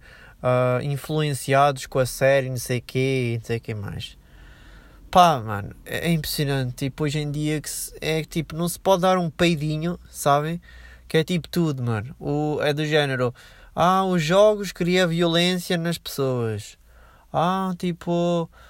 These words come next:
não sei quê. Eh, <laughs> é tipo tudo, mano. Tudo, tipo, cria, tipo, meio uma cena nas pessoas. Tipo, não se pode dar um peidinho hoje em dia que é isto, que é aquilo, que é não sei quê. Mano, é que eu digo, mano,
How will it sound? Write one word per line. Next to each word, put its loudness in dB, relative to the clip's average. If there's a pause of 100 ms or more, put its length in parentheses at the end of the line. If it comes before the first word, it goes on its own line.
(260)
não -4
sei -2
quê. 0 (460)
Eh, -2 (440)
<laughs> -10
é 2
tipo -4
tudo, -2
mano. -4 (480)
Tudo, 0
tipo, -2
cria, 2
tipo, -4
meio 2
uma 0
cena 0
nas -2
pessoas. -2
Tipo, -10
não -4
se -10
pode 2
dar 6
um -4
peidinho -2
hoje -2
em -4
dia -2 (420)
que -2
é 4
isto, -2
que -2
é 4
aquilo, -2
que -2
é 2
não -4
sei -4
quê. -4 (460)
Mano, -2
é -2
que -4
eu 2
digo, -4
mano, -2